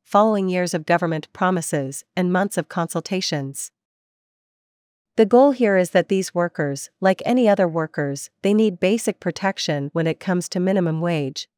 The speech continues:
when it comes to health and safety, and how they are protected when they are injured at the workplace, Baines said.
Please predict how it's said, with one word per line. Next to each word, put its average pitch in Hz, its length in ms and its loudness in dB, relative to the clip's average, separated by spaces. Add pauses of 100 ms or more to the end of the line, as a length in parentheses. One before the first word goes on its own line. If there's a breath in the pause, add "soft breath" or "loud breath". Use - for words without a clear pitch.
when 190 140 2
it 180 120 2
comes 220 300 2
to 190 100 -2
health 160 440 -2
and 175 160 -2
safety, 151 560 -2 (260)
and 185 140 0
how 220 160 4
they 226 120 2
are 180 100 2
protected 170 680 -4
when 170 140 0
they 165 120 0
are 170 140 0
injured 180 320 0
at 156 100 -4
the 170 80 -2
workplace, 160 680 -4 (100)
Baines 160 300 -2
said. 147 420 -4